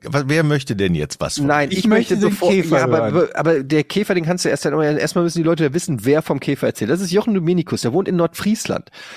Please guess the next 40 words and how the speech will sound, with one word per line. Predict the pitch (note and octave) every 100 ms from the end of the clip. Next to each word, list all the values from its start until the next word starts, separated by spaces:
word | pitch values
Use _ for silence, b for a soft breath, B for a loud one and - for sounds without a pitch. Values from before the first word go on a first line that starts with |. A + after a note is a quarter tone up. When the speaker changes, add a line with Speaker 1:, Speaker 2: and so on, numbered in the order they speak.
| -
Speaker 2:
Niemand | G3+ A3 D#3+
weiß, | F3+
wo | E3+
Nordfriesland | D#3+ - F#3+ F#3+ B2+ F2+
ist. | F2+ -
Das | C3+
ist | E3
irgendwo | D#3+ G#3+ A3+ D#3+ F3+ G3 B B B B B _
im | E3+ D#3
Norden | D#3 F#3 G3 F3
Deutschlands | C#3+ F3+ - A2+ G#2+ -
bei | C#3 D3
Flensburg. | C#3+ E3 - - G2 - -
Zwischen | - G3 -
Flensburg | - G3 A#3 A#3
und | F3+ D#3
Husum. | G3 D#3+ G#2+ A2
Speaker 1:
Nee, | C3 D3 - -
bei, | - A2+
bei | - A2+
Flensburg | - - E3 A3 - G#2 B2+
ist | C3 -
Schleswig, | C3 C#3+ C3+ - - - -
nur | F2 F2+ F2
zur | - C2+
Erklärung. | - F#2+ G#2 A#2+ B2+ B B B
Speaker 2:
Ja, | - -
in | E3+
der |
Nähe. | D#3+ D#3+ F3+
Speaker 1:
Nordfriesland | C3 D3 D#3+ E3 E3 -
ge-, | C3
geht | B2+ G2+ G2 C3 D#3+ -
so | B2+
los | A2 A2 A2+ D3 F#3+ F#3
bei | - A#2+
Sankt | A#2+ B2 -
Peter-Ording, | C3 A2 - A#2+ C3+ D3+ D#3 D#3 D#3 D#3
dann | G#2 A#2
da | G#2+